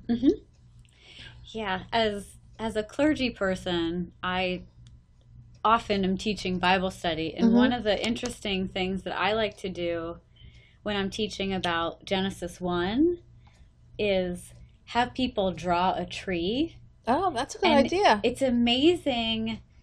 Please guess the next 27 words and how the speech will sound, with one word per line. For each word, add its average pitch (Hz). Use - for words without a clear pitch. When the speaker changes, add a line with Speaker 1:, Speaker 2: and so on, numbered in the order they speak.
Speaker 1:
how 247
self-conscious 233
people 202
are 160
about 185
their 165
trees. -
Speaker 2:
Mm-hmm. 208
Oh, 269
yeah. 277
Speaker 1:
<laughs> 403
Like, 269
"Oh, 269
well, 254
I'm 226
not 214
an 202
artist." -
And 214
Speaker 2:
Yep. 233
Speaker 1:
the 214
whole 233
purpose 233
of 202
me 196
doing 202
that 151